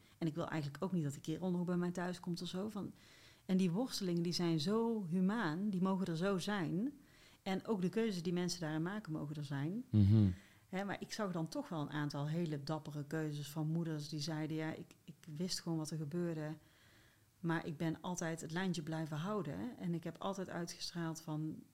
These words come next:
Speaker 1: "Je bent welkom," wetende dat het daar
Speaker 2: Ja.
Speaker 1: gewoon heel erg mis was. En als je die escape niet meer voelt, als ik kijk naar vrouwen en mannen die bij ons komen, die zijn vaak zo geïsoleerd, hè, want die hebben,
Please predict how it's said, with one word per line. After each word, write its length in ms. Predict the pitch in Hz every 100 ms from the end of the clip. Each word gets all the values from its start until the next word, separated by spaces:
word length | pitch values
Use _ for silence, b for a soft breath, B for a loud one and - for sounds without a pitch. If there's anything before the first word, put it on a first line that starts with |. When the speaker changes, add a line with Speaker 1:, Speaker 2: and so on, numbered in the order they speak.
| _
Speaker 1:
"Je 160 | 170
bent 200 | 151 156
welkom," 500 | 151 202 202 - 165
wetende 760 | 160 190 214 208 156 156 170 202
dat 200 | 165 165
het 140 | 160
daar 180 | 180 170
Speaker 2:
Ja. 60 | 170
Speaker 1:
gewoon 280 | 170 180 175
heel 240 | 196 208
erg 160 | 196 170
mis 280 | 214 220
was. 320 | - - - -
En 120 | 170
als 180 | 190 -
je 60 |
die 160 | 165 -
escape 440 | - - 220 226
niet 100 | 190
meer 180 | 180 170
voelt, 300 | 208 202 214
als 100 | 180
ik 60 | 175
kijk 200 | 185 180
naar 100 | 165
vrouwen 380 | 185 185 175 175 B B
en 140 | - 180
mannen 280 | 180 175 170
die 100 | 160
bij 120 | 165
ons 260 | 220 214 -
komen, 420 | 165 151 151 - b b b b b b b b b _ - 165
die 140 | 180
zijn 220 | 175 208 202
vaak 200 | 185 -
zo 220 | 240 233
geïsoleerd, 880 | 208 190 160 165 202 156 220 - -
hè, 80 | 196
want 140 | 202
die 120 | 185 170
hebben, 300 | 202 185